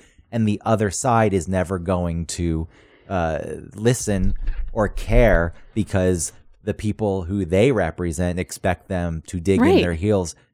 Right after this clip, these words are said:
Speaker 1: So it is pointless. And
Speaker 2: And you're just marching for each other to see each other marching.
Speaker 1: Yeah, yeah, and the self,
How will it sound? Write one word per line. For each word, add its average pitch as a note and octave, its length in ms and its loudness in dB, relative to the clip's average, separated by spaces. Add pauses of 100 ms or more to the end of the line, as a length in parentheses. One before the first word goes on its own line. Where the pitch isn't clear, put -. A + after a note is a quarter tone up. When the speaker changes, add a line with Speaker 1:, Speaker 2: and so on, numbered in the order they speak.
Speaker 1:
So G#2+ 180 2
it G2 100 4
is G#2 220 2
pointless. F2 680 -2 (360)
And F#2 460 2 (420)
Speaker 2:
And C4 120 0
you're C4 120 2
just C4 300 2
marching A#3 400 0
for G#3+ 380 -2
each A3 300 -2
other F3+ 320 2
to F#3 140 0
see G3 400 -2
each G3 180 0
other F3+ 220 4
marching. E3 480 -2 (200)
Speaker 1:
Yeah, C3 220 -6
yeah, D#3 200 0
and A2 260 2
the G2+ 40 2
self, C3+ 360 2